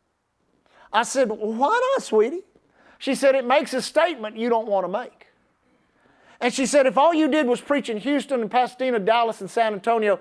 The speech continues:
it wouldn't make a hill of beans. You drive that Lexus all day long. But you, you preach in all these small towns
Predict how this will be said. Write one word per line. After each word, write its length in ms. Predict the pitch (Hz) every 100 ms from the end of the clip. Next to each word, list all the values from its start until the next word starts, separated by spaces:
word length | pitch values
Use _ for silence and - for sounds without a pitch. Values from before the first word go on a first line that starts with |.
| - -
it 140 | 247 262
wouldn't 200 | 240 220
make 140 | 214
a 80 | 196
hill 180 | 226 226
of 80 |
beans. 480 | 208 247 156 - - -
You 100 | 214
drive 260 | 185 208
that 120 | 196 208
Lexus 320 | 202 - 151
all 180 | 180 165
day 140 | 160
long. 260 | 175 180 - - -
But 180 | 196 202
you, 80 | 330
you 300 | 240 262 320
preach 260 | 311 302 262
in 80 |
all 160 | 247 233
these 180 | 233 190
small 360 | 208 240 208
towns 640 | - 269 254 - _ _